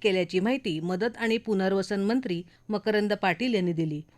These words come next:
उर्वरित निधी येत्या शंभर दिवसात वितरित केला जाणार असल्याचं त्यांनी सांगितलं.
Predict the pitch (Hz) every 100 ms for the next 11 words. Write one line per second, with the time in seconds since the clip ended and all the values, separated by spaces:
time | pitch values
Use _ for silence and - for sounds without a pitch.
0 | - 233 226 220 208 202 233 277 277 202
1 | 190 190 214 185 185 233 262 247 277 214
2 | 208 190 240 - 202 180 170 165 165 175
3 | 180 208 285 180 185 175 175 180 165 165
4 | 165 151